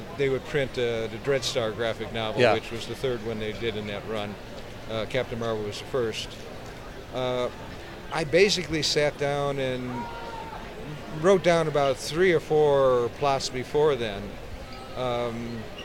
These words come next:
Speaker 1: him dying heroically. I
Speaker 2: Yeah.
Speaker 1: mean, the, uh, premise was always that he died.
Speaker 2: Yeah.
Speaker 1: And they were all cliches of stories I had seen before, and, uh,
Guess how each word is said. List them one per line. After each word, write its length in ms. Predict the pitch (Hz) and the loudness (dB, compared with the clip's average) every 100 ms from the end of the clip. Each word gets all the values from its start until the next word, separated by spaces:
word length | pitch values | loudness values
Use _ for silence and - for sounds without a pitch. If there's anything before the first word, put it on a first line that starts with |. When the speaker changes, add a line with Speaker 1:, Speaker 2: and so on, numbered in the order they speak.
| - | -2
Speaker 1:
him 160 | 160 139 | 0 2
dying 320 | 135 135 131 | 2 2 0
heroically. 720 | 131 123 123 120 110 117 110 | 0 2 4 4 0 -2 0
I 40 | |
Speaker 2:
Yeah. 140 | 120 113 | 6 6
Speaker 1:
mean, 80 | 107 | 6
the, 60 | 127 | 4
uh, 40 | |
premise 360 | 120 156 143 127 | 2 0 0 -2
was 120 | 120 | 0
always 300 | 131 127 117 | 2 4 2
that 120 | 123 | -2
he 200 | 110 113 | -2 -4
died. 420 | 107 117 107 95 95 92 - | -4 -2 -2 -2 -6 -6 2
Speaker 2:
Yeah. 220 | 120 104 - - - - | 4 2 -2 -14 -10 -4
Speaker 1:
And 380 | 131 131 131 | 0 0 2
they 80 | 143 | 4
were 160 | 165 175 | 6 8
all 140 | 170 | 6
cliches 720 | 160 156 151 - 147 147 139 | 4 -2 -2 2 4 4 2
of 120 | 135 120 | -2 -2
stories 460 | - 139 139 135 | 0 2 2 2
I 80 | 127 | 0
had 140 | 120 | -2
seen 260 | - 135 120 | -2 -4 -4
before, 640 | 113 104 160 160 131 127 | -6 -2 2 4 4 2
and, 380 | 123 120 120 120 | 0 -4 -4 -4
uh, 180 | 123 123 | -2 -2